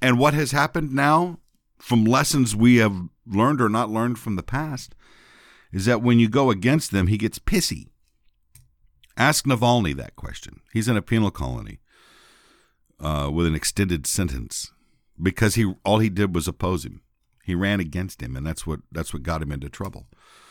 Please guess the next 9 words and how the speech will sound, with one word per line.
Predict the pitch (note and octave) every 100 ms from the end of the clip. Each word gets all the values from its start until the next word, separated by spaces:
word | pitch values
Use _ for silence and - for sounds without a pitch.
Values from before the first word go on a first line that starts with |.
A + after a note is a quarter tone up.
| - _ _ _ _ _ _ _ _ _ _
And | G#2 G#2+ G#2 F#2 F2 -
so | - - B2+ B2
far, | - A#2+ B2 B2+
somewhat, | B2+ B2+ G#2+ G2+ F#2+ - - -
as | G2 F2+
of, | F#2+ D#2 -
as | F2+ F2
of | F#2 C2 C#2+
right | F#2+